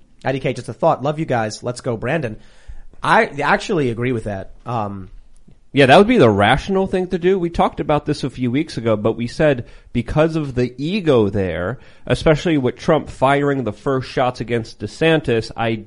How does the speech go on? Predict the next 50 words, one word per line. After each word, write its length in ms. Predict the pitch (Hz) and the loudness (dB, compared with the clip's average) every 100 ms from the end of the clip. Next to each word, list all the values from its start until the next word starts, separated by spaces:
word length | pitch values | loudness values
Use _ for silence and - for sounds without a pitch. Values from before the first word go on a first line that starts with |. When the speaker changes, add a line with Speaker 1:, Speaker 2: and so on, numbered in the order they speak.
| - | -12
Speaker 2:
do 160 | 131 160 | 0 2
not 260 | 196 190 - | 4 0 0
believe 580 | 147 147 143 139 123 113 | -2 0 0 0 -2 0
that 200 | 120 110 | 0 0
will 200 | 113 107 | -4 -2
happen 440 | 139 156 - 123 | 2 0 2 -4
because 360 | 110 - 123 - | -4 -2 -2 -4
DeSantis, 580 | 110 - 151 147 123 - | -8 -2 -2 0 -4 -2
I 60 | 117 | -4
believe, 340 | 117 117 110 | -2 -2 -2
would, 260 | 110 107 104 - - - - | 0 -2 -2 -16 -20 -16 0
would 200 | 120 104 | 0 4
get 220 | 143 - | 2 2
too 100 | 160 | 2
much 180 | 151 - | 2 2
attention 480 | 110 151 147 170 170 | 0 2 2 2 0
and 100 | 123 | 0
Donald 320 | 117 123 123 | 0 0 -2
Trump 260 | 120 120 113 | -2 -4 -2
would 200 | 113 107 | -4 -4
be 380 | 107 107 107 101 | -4 -2 -2 -6
jealous 380 | 101 120 127 127 | -2 0 0 0
of 100 | 139 | 0
that. 160 | 135 104 | 0 -2
But 60 | 113 | 0
Donald 240 | 131 143 | 0 2
Trump 160 | 156 131 | -2 0
also 220 | 131 - 123 | 0 0 0
wants 240 | 120 120 | -2 -2
someone 260 | 135 127 120 | -2 -2 -2
who's 160 | 120 | -4
completely 500 | - 113 123 90 113 | -4 -6 -4 -4 -8
different, 540 | 101 147 165 151 123 - - - - - | -2 -2 0 -2 -2 -6 -14 -20 -16 0
uh, 240 | 110 - | 0 2
than 240 | 101 117 | 2 2
him. 360 | 110 113 104 101 - | 2 0 0 -4 -8
That's 160 | - 113 | -6 -2
why 120 | 127 | 0
he 100 | 123 | 0
brought 340 | 120 123 123 117 | 2 4 4 2
in 140 | 110 | 0
someone 240 | 120 117 | -2 -2
like 160 | 110 - | -4 -6
a 40 | |
Pence, 440 | - - 151 120 - | -6 0 0 0 -4
who's 280 | - 110 101 | -4 -4 -2
a, 220 | 101 90 - - - - | -4 -4 -10 -20 -12 -6
a 120 | 101 | -4
big 220 | 101 127 | -2 -2
statist, 640 | - 170 151 107 101 - | -2 2 4 2 -2 -8